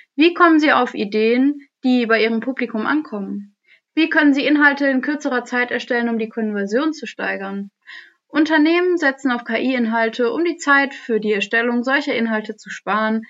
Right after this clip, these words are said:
weniger Geld für Autoren auszugeben und auf ihre erfahrenen TexterInnen zurückzugreifen, die dann die Qualität verbessern. Personalisierte E-Mails und Datenerfassung. Die meisten von uns haben schon einmal eine E-Mail erhalten,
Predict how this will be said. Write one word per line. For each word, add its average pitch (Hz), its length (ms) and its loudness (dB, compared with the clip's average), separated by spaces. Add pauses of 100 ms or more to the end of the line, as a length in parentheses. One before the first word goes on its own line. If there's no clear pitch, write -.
(200)
weniger 285 400 4
Geld 226 260 4
für 226 140 -2
Autoren 240 480 0
auszugeben 226 1000 -2 (220)
und 359 380 -2
auf 247 160 0
ihre 240 180 0
erfahrenen 247 580 2
TexterInnen 233 600 -4
zurückzugreifen, 220 960 -4
die 226 140 -4
dann 233 240 2
die 349 100 -6
Qualität 285 540 -4
verbessern. 220 600 -10 (480)
Personalisierte 311 760 2
E-Mails 277 400 2
und 311 180 0
Datenerfassung. 208 920 -4 (440)
Die 294 60 0
meisten 381 340 2
von 320 180 0
uns 277 220 -2
haben 277 200 0
schon 254 180 -4
einmal 240 340 0
eine 202 220 -2
E-Mail 247 320 0
erhalten, 220 580 -4